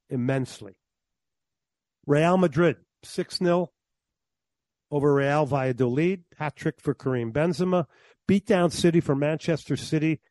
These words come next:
They beat down Liverpool four to one. This without Erling Haaland. So now we can have the debate of whether City is better with or without Erling Haaland. Frankly, I don't care. Four different goal scorers in Alvarez.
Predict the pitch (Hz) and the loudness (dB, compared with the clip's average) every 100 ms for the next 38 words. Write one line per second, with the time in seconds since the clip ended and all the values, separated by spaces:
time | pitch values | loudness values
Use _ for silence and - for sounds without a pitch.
0 | _ _ - 151 113 170 165 143 123 120 | _ _ -4 -4 0 0 0 -2 -2 -2
1 | 123 123 - 131 120 143 139 127 135 139 | 0 0 2 2 2 2 4 4 0 -2
2 | 143 160 - 139 131 127 127 120 113 156 | -2 -2 -4 -4 -4 -4 -4 -4 -4 -2
3 | 170 180 165 - 143 170 180 - 160 175 | -2 -4 -6 -6 -4 -2 -4 -2 -4 -2
4 | 160 160 165 180 196 175 190 190 185 - | -4 -2 -2 0 -2 0 0 0 -2 -2
5 | 202 226 170 - 190 254 233 - _ _ | 0 0 -2 0 0 2 -4 -8 _ _
6 | _ 180 294 - 277 269 262 269 269 269 | _ 0 0 0 2 2 2 -2 -2 -2
7 | 277 277 220 240 285 240 - - _ _ | -2 -4 -4 -4 -4 -4 -8 -12 _ _
8 | _ _ _ _ _ _ _ _ 165 190 | _ _ _ _ _ _ _ _ -8 -6
9 | - 175 151 143 - 131 107 _ _ _ | -2 -2 -2 -4 -6 -8 -8 _ _ _
10 | - 226 214 214 220 180 202 196 - 202 | 2 2 4 2 0 2 2 0 -2 0
11 | 196 180 156 156 165 156 175 165 165 156 | 0 -2 -2 -2 -2 -2 -2 0 -2 -4
12 | - | -12